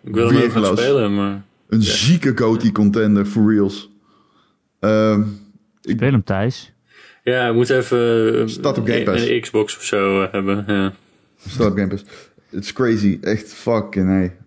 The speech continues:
Speaker 2: Wat een game. Ontzettend vet. Ik speel ook Pokémon Let's Go. Eh, daarover ga ik het hebben in de Boekloze Boekenclub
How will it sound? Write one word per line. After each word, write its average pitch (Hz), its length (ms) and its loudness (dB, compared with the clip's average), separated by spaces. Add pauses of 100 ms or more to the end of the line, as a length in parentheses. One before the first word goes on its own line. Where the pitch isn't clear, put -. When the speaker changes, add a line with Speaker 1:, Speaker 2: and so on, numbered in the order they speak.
(120)
Speaker 2:
Wat 107 220 -2
een 101 100 2
game. 92 240 -2 (400)
Ontzettend 104 540 -2
vet. 92 260 -2 (200)
Ik 123 100 -4
speel 147 140 0
ook 123 140 0
Pokémon 151 380 2
Let's 123 160 0
Go. 110 380 -2 (1400)
Eh, 101 480 0 (340)
daarover 104 440 0
ga 101 100 0
ik 95 80 -4
het 104 80 -2
hebben 95 300 0 (640)
in - 520 -2 (1500)
de - 80 -10
Boekloze 92 440 -2
Boekenclub - 520 -12